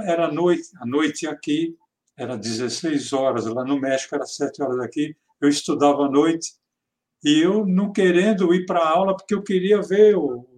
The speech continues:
o jogo, era Peru e Bulgária. E eu não pude ver, porque eu tive, eu fui pra aula. Mas o que aconteceu foi o seguinte,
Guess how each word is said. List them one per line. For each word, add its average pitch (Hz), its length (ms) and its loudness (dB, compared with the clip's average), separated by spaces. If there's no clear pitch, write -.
o 135 100 -14
jogo, 147 420 -2
era 151 240 -4
Peru 180 340 4
e 208 80 0
Bulgária. 143 720 0
E 202 380 0
eu 160 140 0
não 190 120 -2
pude 185 260 -2
ver, 123 220 -4
porque - 140 -8
eu 139 80 -4
tive, 165 360 -6
eu 147 100 -12
fui 165 220 -4
pra 180 220 -2
aula. 104 320 -6
Mas 165 140 -2
o 165 60 -8
que 233 80 2
aconteceu 214 440 2
foi 220 200 2
o 208 40 0
seguinte, 190 540 0